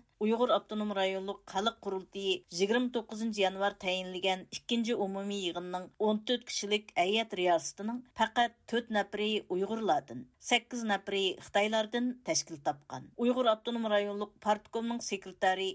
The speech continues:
Ма Шинруйни үз ичигә алган он төрт кешенең ике нәфәре казак ва кыргыз һәйәте игелгән. Bunyň aldyda, ýani ýigirme üçinji ýanwar güni Uýgur Awtonom raýonluk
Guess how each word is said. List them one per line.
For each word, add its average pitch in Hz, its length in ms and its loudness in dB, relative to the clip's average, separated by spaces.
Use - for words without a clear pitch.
Ма 196 240 4
Шинруйни 240 560 -2
үз 214 260 0
ичигә 202 320 2
алган 190 400 2
он 214 260 0
төрт 240 220 -4
кешенең 208 480 -4
ике - 340 0
нәфәре 214 380 2
казак 214 520 0
ва 208 480 2
кыргыз 214 440 -2
һәйәте 220 460 0
игелгән. 147 580 -8
Bunyň 262 180 4
aldyda, 190 300 -2
ýani 220 280 2
ýigirme 233 400 0
üçinji 214 300 -6
ýanwar 190 340 0
güni 190 220 -8
Uýgur 233 320 2
Awtonom 214 480 0
raýonluk 196 380 -2